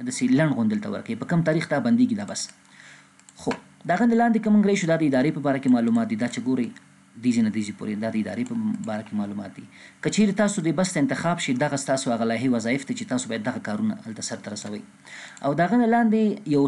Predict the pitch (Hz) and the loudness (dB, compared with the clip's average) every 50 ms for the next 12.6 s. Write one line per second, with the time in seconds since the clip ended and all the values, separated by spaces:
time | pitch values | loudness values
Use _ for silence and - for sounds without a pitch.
0 | 143 - - 226 226 226 220 - - - - - - - 170 202 233 - 175 151 | 0 0 0 2 2 2 0 -2 -10 -16 -20 -14 -4 0 2 2 2 2 2 0
1 | 135 113 - 127 123 131 131 180 190 175 165 - 120 113 127 127 - - - - | 0 0 -2 2 4 4 4 4 2 0 -2 -4 -4 -4 -4 -6 -8 -16 -20 -20
2 | - - _ - _ - 131 156 170 170 165 - - - 135 - - 131 120 117 | -20 -20 _ -20 _ -8 -2 2 2 2 0 -2 -10 -12 -10 -4 -2 0 2 4
3 | 131 131 127 117 107 104 - 110 113 - - 131 - 214 214 208 165 202 190 202 | 4 4 4 2 0 -2 -2 -4 -6 -4 -4 0 2 4 4 4 4 2 0 0
4 | 196 - 170 - 185 170 160 160 175 180 185 180 - 180 151 131 151 147 - - | -2 -4 -6 -4 -2 -2 -2 0 0 -2 -2 -2 -2 -4 -2 -2 -2 -2 -2 -2
5 | 156 202 202 170 160 - 143 120 120 123 123 123 107 107 107 107 104 110 113 117 | -2 -2 0 -2 -4 -4 -4 -2 -2 -2 -2 -4 -6 -6 -6 -6 -8 -10 -12 -12
6 | - - - - - - - - - - - 226 240 226 - 202 185 185 185 185 | -14 -16 -16 -18 -20 -20 -20 -20 -16 -8 -4 -2 -2 0 0 2 2 2 0 0
7 | 170 165 160 156 143 143 139 139 127 139 135 135 127 127 - 127 123 135 135 135 | 0 -2 -2 -2 0 0 0 0 0 0 0 0 0 0 -2 -2 0 0 -2 -4
8 | - - _ - - - - _ _ - _ - 147 139 135 131 - - - - | -6 -16 _ -20 -20 -20 -20 _ _ -20 _ -2 0 0 2 0 -2 -4 -10 -18
9 | - _ _ _ _ _ _ _ _ _ - - - 139 139 139 131 131 143 135 | -20 _ _ _ _ _ _ _ _ _ -14 -6 0 2 4 4 4 2 2 2
10 | 139 165 160 - 120 - 131 131 127 127 113 107 - - 127 131 131 - 127 123 | 2 0 0 -2 -4 -2 0 0 0 0 -2 -4 -2 0 0 0 0 -2 -6 -4
11 | 135 123 127 - - - - - _ - 135 135 127 143 147 151 156 - - 147 | -4 -4 -4 -6 -16 -20 -20 -16 _ 0 2 2 2 4 2 0 0 0 2 2
12 | 127 127 127 123 127 127 127 135 127 127 - 127 | 4 4 6 4 4 4 4 2 2 2 4 4